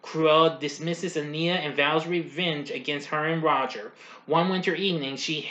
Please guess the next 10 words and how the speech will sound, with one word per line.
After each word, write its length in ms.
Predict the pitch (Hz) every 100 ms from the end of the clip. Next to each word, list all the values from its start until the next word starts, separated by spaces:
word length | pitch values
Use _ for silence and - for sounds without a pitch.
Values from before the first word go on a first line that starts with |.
| -
has 180 | - 165
her 120 | 160 143
henchmen, 580 | - 226 214 143 143
Jasper 500 | 151 165 190 - 220
and 120 | 220 214
Horace, 500 | 208 196 135 123 -
break 360 | - 139 151
into 200 | 170 165
their 160 | 190 185
home 260 | 170 165